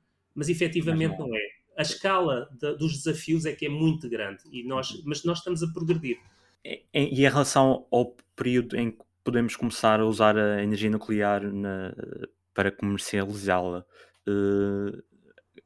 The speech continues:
Speaker 2: qual é o ano que se aponta para isso?
Speaker 1: Bom, as nossas estimativas é que o demo, eh, dois mil e cinquenta, ou mais tardar dois mil e sessenta, esteja, eh, ligado à, à rede,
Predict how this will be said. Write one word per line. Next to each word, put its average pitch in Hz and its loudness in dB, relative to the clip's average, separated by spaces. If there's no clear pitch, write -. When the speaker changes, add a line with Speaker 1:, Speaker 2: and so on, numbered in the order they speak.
Speaker 2:
qual 104 0
é 107 2
o 104 2
ano 101 0
que - -14
se - -10
aponta 98 -8
para 95 -8
isso? 87 -12
Speaker 1:
Bom, 120 -8
as 127 -8
nossas 139 -4
estimativas 139 -6
é 135 -4
que - -12
o 123 -4
demo, 127 0
eh, 117 -4
dois 117 -2
mil 123 0
e 120 0
cinquenta, 120 -4
ou 110 -8
mais 107 -8
tardar 113 -6
dois 110 -6
mil 110 -4
e 110 -4
sessenta, 117 -6
esteja, 117 -4
eh, 110 -4
ligado 117 4
à, 123 0
à - 2
rede, 107 -2